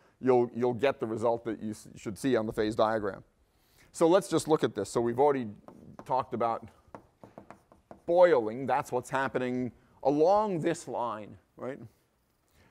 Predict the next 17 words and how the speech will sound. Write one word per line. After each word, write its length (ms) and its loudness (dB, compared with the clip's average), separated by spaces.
The 120 0
line, 720 0
and 100 -10
I'll, 240 -10
I'll 200 -14
explain 560 -8
the 120 -4
end 200 -8
of 80 -10
this 260 -10
in 80 -16
a 60 -12
while, 400 -6
the, 220 -2
all 300 2
these 280 -2
lines 920 -6